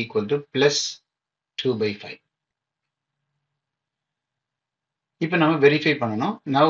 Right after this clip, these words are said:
we use S is equal to minus two by five and T is equal to plus two by five. Verify the equation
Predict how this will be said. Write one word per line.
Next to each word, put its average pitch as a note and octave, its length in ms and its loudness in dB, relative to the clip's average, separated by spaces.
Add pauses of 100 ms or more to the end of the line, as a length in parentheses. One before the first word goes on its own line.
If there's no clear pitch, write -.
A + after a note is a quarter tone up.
(120)
we B2 80 -4 (220)
use C3 240 0 (520)
S - 140 -4
is D#3 60 -6 (100)
equal D3 300 2
to D3 140 2
minus C3 300 0 (100)
two C3 80 0 (100)
by A#2+ 80 2 (160)
five A2 240 2 (1700)
and C3 200 0 (1080)
T E3+ 180 0
is - 160 -4
equal C3+ 340 0
to C#3 40 6 (160)
plus B2+ 180 0 (120)
two C#3+ 180 0
by A#2+ 80 -2 (140)
five. G#2 260 0 (960)
Verify E3 340 0 (100)
the C3+ 60 2 (100)
equation B2+ 400 -4